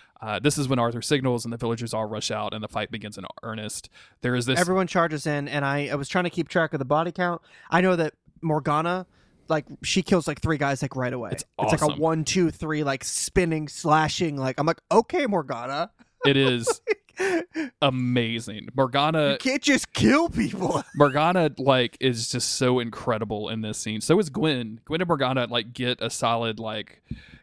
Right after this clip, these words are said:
Speaker 2: Well, I know that
Speaker 1: s-
Speaker 2: Gwen, like, she's fighting. She whacks a guy in the back of the head with a shovel. That's not a confirmed kill. Um, I know Merlin at least got one kill.
Speaker 1: Yeah,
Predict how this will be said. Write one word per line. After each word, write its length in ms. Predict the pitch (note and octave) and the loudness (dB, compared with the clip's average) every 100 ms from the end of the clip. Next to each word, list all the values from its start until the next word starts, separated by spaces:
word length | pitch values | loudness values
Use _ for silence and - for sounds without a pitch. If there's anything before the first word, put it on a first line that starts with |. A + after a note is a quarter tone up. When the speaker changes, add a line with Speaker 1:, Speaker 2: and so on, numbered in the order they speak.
| _ _ | _ _
Speaker 2:
Well, 140 | G#3+ G#3+ | -4 0
I 140 | G#3+ A3 | 0 2
know 140 | D4 | 4
that 80 | C#4+ | 4
Speaker 1:
s- 60 | A3 | 2
Speaker 2:
Gwen, 340 | F3 G#3 A3 F#3+ | 2 2 2 0
like, 160 | E3 | -2
she's 200 | - A3 | -4 -4
fighting. 440 | - F#3 F#3+ F#3+ - _ - | 0 2 0 -4 -10 _ -10
She 180 | - G#3 | -4 0
whacks 340 | D#3 F3+ - | 4 2 2
a 40 | F#3 | 2
guy 120 | F3 | 2
in 60 | |
the 60 | E3 | 2
back 160 | D#3+ - | 0 0
of 40 | |
the 60 | E3 | -2
head 80 | |
with 100 | D#3+ | -2
a 40 | D3+ | -2
shovel. 340 | - E3 D#3+ | 0 2 4
That's 300 | D#3 F3+ - | 2 0 0
not 180 | F3 D#3 | 2 2
a 40 | |
confirmed 540 | - D3 C3 C#3 B2+ - | 0 -4 0 -2 -2 -2
kill. 280 | C#3+ A#2+ - - - - | -2 -2 -8 -20 -20 -4
Um, 540 | C#3 C#3 C3+ B2+ B2+ - _ _ _ _ _ - | 0 2 0 -2 -6 -12 _ _ _ _ _ 0
I 120 | E3+ | 4
know 160 | F#3+ G3 | 4 4
Merlin 400 | F3+ A#3+ C4 A3 | 4 4 4 2
at 120 | G3 | 2
least 240 | F#3+ F3 | 0 4
got 220 | F#3+ D#3 C#3 | 4 2 2
one 260 | D3+ D3+ | 0 0
kill. 220 | - B2+ | -2 -2
Speaker 1:
Yeah, 140 | A#2 | -2